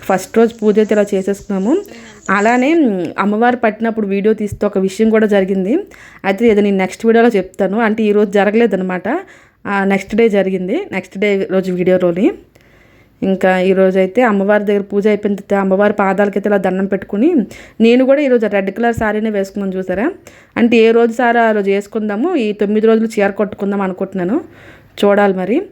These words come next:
ఈవినింగే కదా, ఇంక మార్నింగ్ అయితే ఏదో పని ఉంటుందని హడావిడి, కానీ ఈవినింగ్ ఇంకేముంటుంది, ఈవినింగ్ మళ్ళీ స్నానం చేసుకొని, ఇంట్లో పూజ చేసుకొని, ఇంకా ఇలా అయితే అమ్మవారి దగ్గరికి నీట్‌గా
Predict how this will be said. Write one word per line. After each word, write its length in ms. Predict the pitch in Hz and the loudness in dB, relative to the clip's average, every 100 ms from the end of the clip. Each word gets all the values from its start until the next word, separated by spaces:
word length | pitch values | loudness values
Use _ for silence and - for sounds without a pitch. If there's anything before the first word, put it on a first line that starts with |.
| - _ - | -18 _ -4
ఈవినింగే 440 | 220 240 269 277 254 | 0 4 4 4 2
కదా, 180 | 208 208 | 2 0
ఇంక 160 | 208 202 | -2 -2
మార్నింగ్ 380 | 202 202 247 262 | -2 0 0 0
అయితే 160 | 254 | 0
ఏదో 120 | 226 | 0
పని 220 | 233 220 208 | 0 0 0
ఉంటుందని 360 | 220 220 220 | 0 0 0
హడావిడి, 420 | 220 190 202 202 | 0 -2 -2 -4
కానీ 220 | 196 202 285 | -4 -2 0
ఈవినింగ్ 400 | 214 214 226 220 | 2 2 2 0
ఇంకేముంటుంది, 560 | 202 214 208 202 202 | 0 -2 -2 -2 -2
ఈవినింగ్ 280 | 202 214 208 | 0 0 0
మళ్ళీ 160 | 190 214 | -2 -2
స్నానం 340 | 214 190 196 202 | 0 0 2 0
చేసుకొని, 400 | 196 - 196 190 | -2 -2 -2 -2
ఇంట్లో 200 | 185 202 | -2 -2
పూజ 240 | 196 196 - | 0 -2 0
చేసుకొని, 440 | 196 196 202 220 381 - - - - - - | -2 0 2 2 2 -2 -20 -20 -20 -10 -2
ఇంకా 260 | 202 202 196 | 0 2 2
ఇలా 200 | 196 196 | 2 2
అయితే 220 | 190 208 | 0 -2
అమ్మవారి 360 | 196 196 202 | -2 -2 -4
దగ్గరికి 420 | 190 190 190 185 185 170 175 - _ _ - | -4 -4 -4 -6 -6 -6 -6 -10 _ _ -2
నీట్‌గా 320 | 196 196 196 | 0 2 2